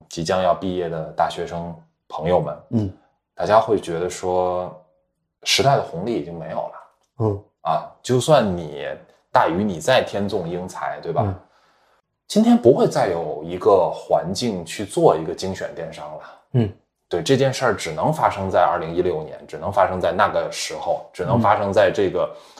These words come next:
Speaker 1: 镀金年代的尾巴上。
Speaker 2: 嗯。到二零一九年才是所谓的消费品红利的时候，嗯，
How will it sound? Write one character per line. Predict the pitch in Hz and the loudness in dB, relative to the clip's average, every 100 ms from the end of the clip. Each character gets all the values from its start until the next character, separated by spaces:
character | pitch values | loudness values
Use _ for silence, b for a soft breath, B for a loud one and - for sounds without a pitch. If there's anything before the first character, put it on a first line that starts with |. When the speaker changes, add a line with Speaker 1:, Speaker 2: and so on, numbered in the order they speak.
| B _ | B _
Speaker 1:
镀 | 113 | 6
金 | 95 113 113 | 6 4 4
年 | 95 90 | 0 6
代 | 92 82 | 6 6
的 | 85 | 0
尾 | 80 67 | -4 0
巴 | 87 | 0
上。 | 90 90 80 - 143 | 0 -4 -6 -12 -2
Speaker 2:
嗯。 | 117 101 _ _ _ _ _ _ _ _ | -2 -2 _ _ _ _ _ _ _ _
到 | - 131 | 6 8
二 | 131 | 8
零 | 127 127 | 4 -2
一 | |
九 | 123 110 | -4 -6
年 | 113 | -8
才 | 107 104 | -10 -6
是 | 117 117 117 | -2 -2 -4
所 | - 107 | -2 0
谓 | |
的 | 110 110 110 - | 0 -4 -6 -10
消 | - 113 | -6 -4
费 | 120 | -2
品 | 117 - - | -2 -4 -14
红 | - 104 | -10 -4
利 | 113 | 0
的 | 107 | 0
时 | 101 - | -2 -10
候， | - 113 - | -14 -16 -10
嗯， | 120 | -10